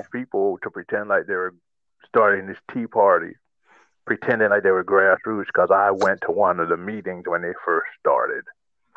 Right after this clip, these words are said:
And they had somebody coming down from Harrisburg to teach them how to, um, organize and stuff.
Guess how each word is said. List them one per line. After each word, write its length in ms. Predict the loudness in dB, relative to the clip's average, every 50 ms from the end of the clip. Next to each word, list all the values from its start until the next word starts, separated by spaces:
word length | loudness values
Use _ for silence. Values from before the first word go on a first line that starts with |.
| _ _ _ _ _ -6 -4
And 180 | -4 -2 0
they 80 | 0 2
had 240 | 2 2 2 0 0 0
somebody 680 | 0 0 0 0 0 0 2 2 2 0 -2 -4 -6 -8 -2
coming 380 | -2 -2 -2 -2 -6 -8 -4 -2
down 340 | 0 0 2 0 -2 -4 -4
from 160 | -6 -6 -4
Harrisburg 840 | 0 0 2 2 4 2 2 0 -4 -4 -2 0 0 0 0 -2 -4 -10 _ _ _ _ -20 _ _ _ _ _ _ -18
to 80 | -18 -14 _ -4
teach 180 | -4 -4 -4 -4 -2 _
them 180 | -2 0 2
how 360 | 0 0 2 2 2 2 0 -2 -4
to, 160 | -4 0 2 2
um, 300 | 2 2 0 0 -4 -2 0
organize 640 | 2 2 2 2 0 -2 -2 0 0 2 2 0 0
and 100 | -4 -16 -20 _ _
stuff. 300 | -4 -2 -2 -2 -2